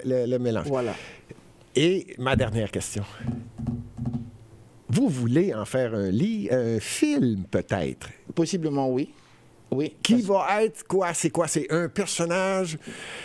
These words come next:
Speaker 1: qui
Speaker 2: Parce
Speaker 1: va, qui va avoir quasi votre vécu et son vécu en tant
Speaker 2: Ce
Speaker 1: que
Speaker 2: mélange, ce mélange, comme moi je vous dis, l'ossature évidemment partirait de moi,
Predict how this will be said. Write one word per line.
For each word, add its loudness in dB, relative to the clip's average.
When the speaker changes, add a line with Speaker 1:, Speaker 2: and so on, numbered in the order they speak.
Speaker 1:
qui 4
Speaker 2:
Parce 2
Speaker 1:
va, 4
qui -2
va 0
avoir 2
quasi 0
votre 0
vécu 0
et 2
son 0
vécu 0
en 2
tant 0
Speaker 2:
Ce 2
Speaker 1:
que 4
Speaker 2:
mélange, 0
ce 0
mélange, 0
comme 2
moi 0
je 0
vous 0
dis, -2
l'ossature 0
évidemment 0
partirait -2
de 0
moi, 0